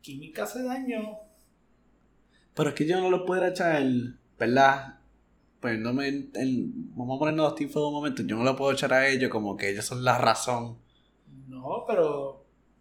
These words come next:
Speaker 1: yo, en, eh, cuando hablamos de, lo-, de los Celtics, yo te dije que la, la química de ellos cambió totalmente después del cambio.
Speaker 2: Ajá.
Speaker 1: Y la química en los equipos hace la diferencia.
Speaker 2: Sí.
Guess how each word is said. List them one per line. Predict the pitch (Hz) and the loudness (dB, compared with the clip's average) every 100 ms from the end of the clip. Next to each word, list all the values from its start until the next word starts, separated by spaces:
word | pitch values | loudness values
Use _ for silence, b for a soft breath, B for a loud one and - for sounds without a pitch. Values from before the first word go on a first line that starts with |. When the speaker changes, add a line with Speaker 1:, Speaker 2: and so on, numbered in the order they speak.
| _ _ _ _ _ | _ _ _ _ _
Speaker 1:
yo, | 175 196 254 214 | 4 8 8 6
en, | 185 175 | -2 -6
eh, | 156 160 | -6 -4
cuando | 160 160 156 | -2 -2 0
hablamos | 151 147 233 | 2 2 4
de, | 247 | 4
lo-, | 220 160 | 4 2
de | 160 | 0
los | 175 - | 0 0
Celtics, | 170 196 196 160 | 0 0 -2 -6
yo | 165 | -2
te | 165 | 0
dije | 165 175 | 0 -2
que | 160 | -4
la, | 151 | -4
la | 147 147 | -6 -8
química | 147 156 160 147 147 | -8 -8 -8 -8 -8
de | 147 | -8
ellos | 151 - | -8 -8
cambió | 147 127 143 147 139 - | -8 -8 -8 -8 -12 -10
totalmente | 151 139 143 143 143 | -8 -6 -6 -8 -8
después | 139 - 143 | -6 -6 -6
del | 143 | -4
cambio. | 160 202 214 - B B | 0 2 2 0 B B
Speaker 2:
Ajá. | 117 110 117 131 - - _ _ _ | -2 0 0 -4 -8 -20 _ _ _
Speaker 1:
Y | - 143 139 135 131 127 127 123 - - - 127 | -14 -12 -10 -6 -4 -4 -8 -16 -20 -20 -18 -6
la | 143 - - _ | -4 -4 -12 _
química | - 135 135 160 170 | -16 -10 -6 -2 2
en | 185 | 2
los | 196 | 2
equipos | 190 160 151 190 214 226 170 | 0 -2 -8 0 2 4 2
hace | - | 0
la | 156 160 | -2 0
diferencia. | 160 160 123 143 - 160 | 0 -2 -4 -6 -4 -2
Speaker 2:
Sí. | - 117 104 - | 2 2 0 -4